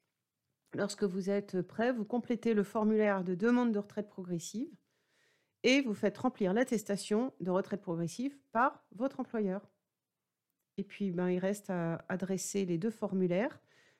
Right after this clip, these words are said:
à vos caisses de retraite. Ça peut se faire par courrier, ça peut se faire aussi en ligne. Attention à votre situation en rapport avec les organismes, parce que votre caisse régionale va vous adresser régulièrement un questionnaire pour vérifier,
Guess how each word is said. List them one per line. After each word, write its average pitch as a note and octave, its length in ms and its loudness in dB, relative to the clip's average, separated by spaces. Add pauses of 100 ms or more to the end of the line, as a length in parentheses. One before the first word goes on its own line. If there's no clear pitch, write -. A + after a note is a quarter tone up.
(120)
à F#3 80 -2
vos F3+ 160 2
caisses G3 400 -2
de E3 180 -2
retraite. D#3+ 680 -4
Ça - 180 -14
peut - 140 -8
se - 120 -8
faire E3 180 -4
par - 220 -6
courrier, F3+ 420 0
ça F#3+ 140 -6
peut F3 140 -6
se - 100 -12
faire G#3 160 -2
aussi G3 260 -4
en G3+ 80 2
ligne. D#3 320 0 (920)
Attention C4+ 640 2 (220)
à F#3 80 -4
votre F#3+ 180 -4
situation B3 720 -4
en G3 60 0
rapport G#3 320 -2
avec F#3 180 0
les F#3+ 160 -2
organismes, G#3 480 -2
parce F3+ 160 -10
que - 100 -12
votre F#3+ 300 -8
caisse A#3 240 -6
régionale G#3 600 -2
va F#3 120 -4
vous F#3+ 160 -6
adresser G3 400 -4
régulièrement A3 640 0
un G3 80 2
questionnaire G#3+ 760 0 (420)
pour D4 220 4
vérifier, G#3+ 600 0